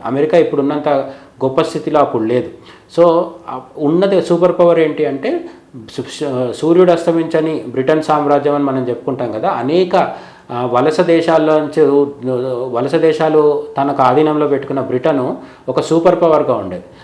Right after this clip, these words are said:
అత్యంత శక్తివంతమైన బ-, బ్రిటన్ దేశాన్ని, బ్రిటన్ సామ్రాజ్యం దగ్గరికి వెళ్ళి, లండన్కి వెళ్ళి యూదులు బ్రిటన్ పాలకుల్ని కూడా తమకు మద్దతు ఇవ్వమని అడగడం జరిగింది. కానీ మొదటి ప్రపంచానికి, ప్ర-, మొదటి ప్రపంచ యుద్ధానికి ముందు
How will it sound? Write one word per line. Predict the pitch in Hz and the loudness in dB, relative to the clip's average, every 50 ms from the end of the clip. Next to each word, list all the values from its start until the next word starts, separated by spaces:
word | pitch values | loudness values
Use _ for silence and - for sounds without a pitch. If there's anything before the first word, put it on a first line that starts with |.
| - - - | -20 -14 -12
అత్యంత | 123 - - 170 175 180 185 185 190 | -12 -6 0 2 2 2 2 0 -2
శక్తివంతమైన | 180 - 160 - - 175 175 180 175 175 170 170 170 165 156 | -2 -2 -4 -4 -2 -2 -2 -2 -2 -2 -2 -2 -2 -2 -2
బ-, | 135 127 143 139 | -2 -4 -4 -4
బ్రిటన్ | 123 123 123 - - 123 127 139 165 180 175 | -4 -4 -6 -4 -6 -4 0 0 0 2 2
దేశాన్ని, | 160 147 143 147 - 135 123 117 123 143 | 2 2 2 2 0 -4 -4 -4 -6 -6
బ్రిటన్ | 127 123 127 - 151 151 143 | -6 -6 -4 -2 -2 -4 -2
సామ్రాజ్యం | 147 143 139 131 131 135 131 131 131 131 120 | 0 0 0 0 0 0 0 0 -2 -2 -2
దగ్గరికి | 120 120 113 117 113 - - | -2 -2 -4 -4 -6 -6 -6
వెళ్ళి, | 110 113 117 127 160 247 226 | -6 -4 -4 -2 -4 -4 -4
లండన్కి | 117 113 117 127 143 156 151 147 160 | -4 -4 -2 0 0 0 0 0 0
వెళ్ళి | 143 135 127 131 135 123 123 127 - - - - - _ | 0 0 -2 -2 -2 -4 -4 -6 -8 -14 -20 -20 -12 _
యూదులు | 113 135 156 170 175 160 143 123 143 147 - - - - - - - - _ - | -2 -2 2 2 4 4 4 2 2 -2 -6 -12 -18 -20 -20 -20 -20 -20 _ -16
బ్రిటన్ | 95 107 127 131 131 175 185 190 185 160 - - - | -6 -4 -4 2 2 2 2 2 -2 -4 -8 -4 0
పాలకుల్ని | 135 135 143 151 165 165 170 170 156 156 151 | 2 4 4 4 2 2 2 0 0 0 0
కూడా | 147 147 143 175 208 254 - - - - | 0 2 2 2 2 0 -2 -6 -6 -4
తమకు | 139 143 151 151 147 143 | -2 -2 -2 -2 -2 -2
మద్దతు | 131 127 147 156 151 160 | -2 2 2 2 2 2
ఇవ్వమని | 156 151 151 147 147 156 151 151 151 - - | 0 0 0 0 -2 -2 -2 -4 -4 -6 -2
అడగడం | 127 135 147 143 151 143 | 2 2 4 4 4 4
జరిగింది. | 131 127 127 131 139 147 135 131 | 4 4 4 4 2 2 0 0
కానీ | 127 120 123 151 233 330 - - - - - | 0 0 0 0 -2 -4 -6 -10 -16 -12 -6
మొదటి | - 131 143 175 175 190 | -4 0 0 0 -2 -2
ప్రపంచానికి, | 180 190 180 170 175 175 170 - 170 165 160 156 - - 160 | 0 0 0 0 0 -2 -2 -2 -2 -2 -2 -4 -4 -4 -4
ప్ర-, | 151 - - - 131 | -4 -4 -4 -4 -4
మొదటి | 123 127 127 160 156 165 | -2 -2 0 0 -2 0
ప్రపంచ | 165 170 160 151 160 151 - 156 | 0 -2 -2 -2 -4 -4 -2 -2
యుద్ధానికి | 147 143 135 139 139 139 135 - - | -2 0 0 0 0 -2 -2 -4 -4
ముందు | 123 131 143 160 165 147 131 147 - | -4 -2 -2 0 2 2 2 0 -2